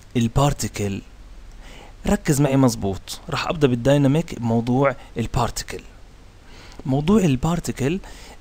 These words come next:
آه، عبارة عن عناصر مجردة وبعدين انا بشتغل فيها.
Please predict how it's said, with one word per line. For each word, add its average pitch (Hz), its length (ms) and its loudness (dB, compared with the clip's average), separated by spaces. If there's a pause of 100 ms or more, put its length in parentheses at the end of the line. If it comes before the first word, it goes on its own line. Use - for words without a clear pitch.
آه، 131 460 -4
عبارة 147 380 0
عن 165 320 0 (140)
عناصر 156 680 2 (160)
مجردة 147 680 2
وبعدين 139 360 0
انا 147 260 0 (300)
بشتغل 104 360 -2
فيها. 98 260 -12